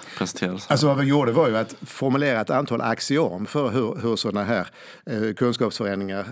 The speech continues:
Speaker 2: eh, ska gå till. Alltså så, axiom som de bör uppfylla. Och sen visar vi då att man kunde, representationsteori som det heter, alltså ett matematiskt teorem, där man just kunde redovisa detta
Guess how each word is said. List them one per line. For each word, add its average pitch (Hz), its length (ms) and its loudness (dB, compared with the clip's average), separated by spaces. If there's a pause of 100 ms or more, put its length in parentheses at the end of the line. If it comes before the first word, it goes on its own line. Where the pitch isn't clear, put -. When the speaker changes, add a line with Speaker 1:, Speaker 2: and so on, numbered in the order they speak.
Speaker 2:
eh, - 1000 -8
ska 117 200 0
gå 113 140 0
till. 101 280 0
Alltså - 200 -8
så, - 180 -6
axiom - 360 0
som 110 100 0
de 101 120 0
bör 101 260 0
uppfylla. 101 460 -6 (260)
Och - 240 -4
sen 120 160 2
visar 131 340 2
vi 110 120 0
då 139 220 2
att 107 180 -2
man 113 160 0
kunde, 131 460 2 (1400)
representationsteori 120 1040 2
som 104 160 -2
det 101 80 2
heter, 110 280 0
alltså 98 260 -2
ett 95 100 -4
matematiskt 107 560 -2
teorem, 104 340 0 (300)
där 110 480 0
man 127 340 -2
just 139 220 2
kunde 110 220 0
redovisa 113 560 0
detta 123 360 0